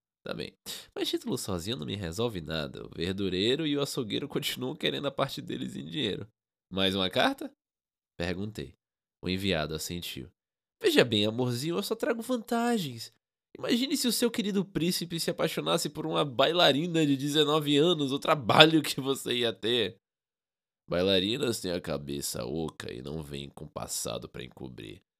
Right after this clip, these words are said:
São mais fáceis de transformar em rainha do que você. Você claramente sabe pouco sobre bailarinas."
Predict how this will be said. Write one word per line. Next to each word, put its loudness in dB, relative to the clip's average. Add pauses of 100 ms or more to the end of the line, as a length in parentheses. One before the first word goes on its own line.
(240)
São -8
mais 0
fáceis -2
de -8
transformar -8
em -4
rainha -6 (480)
do -4
que -8
você. -6 (840)
Você 0 (140)
claramente 0
sabe -4 (120)
pouco -6
sobre -6
bailarinas." -10